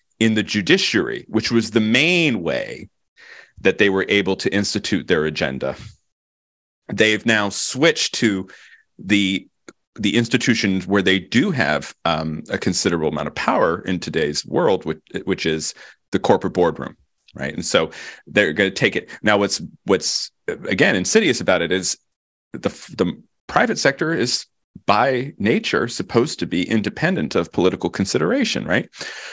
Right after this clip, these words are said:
So we have to fight it on, on that basis. Um, but, but what's interesting is, you know, we, we may, I think the anti-E S G campaign i-, is making significant gains.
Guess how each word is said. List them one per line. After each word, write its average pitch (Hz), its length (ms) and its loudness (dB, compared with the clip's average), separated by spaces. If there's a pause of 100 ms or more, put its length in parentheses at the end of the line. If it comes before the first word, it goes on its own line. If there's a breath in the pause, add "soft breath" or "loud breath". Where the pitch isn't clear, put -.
(180 loud breath)
So - 160 4
we 160 140 4
have 170 180 2
to 143 80 0
fight 123 240 4
it 113 140 0 (160)
on, 95 200 2 (120)
on 85 160 2
that 90 200 2
basis. - 460 -4 (440 loud breath)
Um, 95 320 2 (220)
but, 151 240 4
but 160 140 6
what's 151 160 2
interesting 202 460 2
is, 92 240 0 (400)
you 101 80 0
know, - 140 -4 (600)
we, 135 300 2 (340)
we 135 200 4
may, 175 340 2 (240)
I - 240 2
think - 400 0
the 110 240 2
anti-E 107 400 2
S 92 100 -2
G 104 160 0
campaign 85 800 0 (340)
i-, 90 220 4
is 101 280 2
making 92 380 0
significant 92 720 -2
gains. 73 480 -2